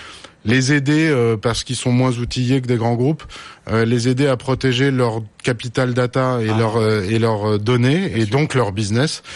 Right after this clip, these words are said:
Speaker 1: euh, des grandes plateformes, euh, qui, euh, assez souvent, euh, dans le cas des E T I,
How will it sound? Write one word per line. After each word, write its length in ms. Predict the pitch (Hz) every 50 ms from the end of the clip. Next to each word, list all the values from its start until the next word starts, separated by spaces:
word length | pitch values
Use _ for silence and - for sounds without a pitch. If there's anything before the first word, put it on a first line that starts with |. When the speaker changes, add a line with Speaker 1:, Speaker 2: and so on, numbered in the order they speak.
| - - - - - -
Speaker 1:
euh, 200 | 101 107 107 107
des 140 | 113 120
grandes 240 | 113 123 127 123 117
plateformes, 560 | 123 120 113 - - - 120 135 156 131 104 92 - - - - - - - -
euh, 180 | 98 101 104
qui, 400 | 101 92 - - 123 131 139 135
euh, 100 | 123 107
assez 280 | 107 113 113 - - 147
souvent, 580 | 131 - - 135 123 123 131 139 139 135 131 120
euh, 80 | 110
dans 160 | 104 113 113
le 60 | 113 107
cas 180 | - 123 120
des 220 | 113 113 107 104 110
E 60 | 104
T 140 | - 107 107
I, 280 | 113 123 135 160 165